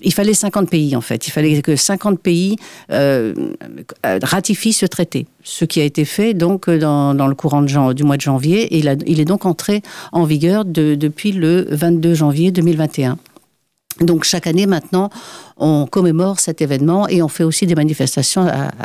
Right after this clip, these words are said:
à, à ce moment-là pour aussi populariser, euh, ce traité et demander à ce que la France le ratifie.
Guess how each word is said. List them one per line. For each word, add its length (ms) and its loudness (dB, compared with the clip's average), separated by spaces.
à, 460 -2
à 60 -6
ce 160 -2
moment-là 460 2
pour 320 0
aussi 440 -2
populariser, 760 2
euh, 800 -2
ce 160 -4
traité 420 -2
et 100 0
demander 360 2
à 60 -2
ce 100 -6
que 60 -2
la 100 0
France 360 -2
le 120 0
ratifie. 520 -4